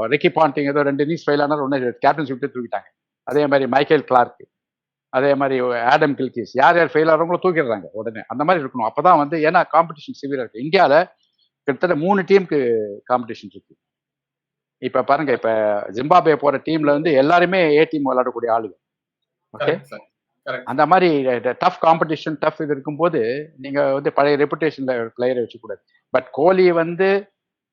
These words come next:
Speaker 1: சான்ஸ் கொடுத்தது வந்து நான் தப்புன்னு சொல்லலை. ஏன்னா, நீங்க வந்து அவரோட பேட்டிங் ஆர்டரை மாத்திருக்கீங்க, உங்க மேலதான் தப்பு.
Speaker 2: ஆ.
Speaker 1: ஓகே? நம்பர் த்ரீலயே போட்டு அவர் ஃபெயில் ஆனாக்க நீங்க அவரை அக்யூஸ் பண்ணணும்.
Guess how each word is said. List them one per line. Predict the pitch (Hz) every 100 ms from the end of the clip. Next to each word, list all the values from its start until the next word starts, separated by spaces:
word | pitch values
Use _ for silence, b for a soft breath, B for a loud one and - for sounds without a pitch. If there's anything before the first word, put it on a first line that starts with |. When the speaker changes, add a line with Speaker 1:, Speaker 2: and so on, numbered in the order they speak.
| 123
Speaker 1:
சான்ஸ் | - 160 165
கொடுத்தது | - 147 170 175
வந்து | 165 170
நான் | 135
தப்புன்னு | 139 135 175 143
சொல்லலை. | 131 120 90 _ _ _ _ _ _
ஏன்னா, | 127 151
நீங்க | 123 160 175 165
வந்து | 165 175 190
அவரோட | 147 139 120
பேட்டிங் | 113 165 180 139
ஆர்டரை | 123 117 113
மாத்திருக்கீங்க, | 127 110 101 85 80 _
உங்க | 110 143
மேலதான் | 156 156 160
தப்பு. | 107 - _ _ _ _ _ _ _
Speaker 2:
ஆ. | 127 -
Speaker 1:
ஓகே? | 120 143 156 b b
நம்பர் | 110 135
த்ரீலயே | 160 175 175 190
போட்டு | 190 175 175
அவர் | 160 139
ஃபெயில் | 147 156
ஆனாக்க | 147 147 185
நீங்க | 156 131
அவரை | 123 120 -
அக்யூஸ் | 131 -
பண்ணணும். | 101 - _ _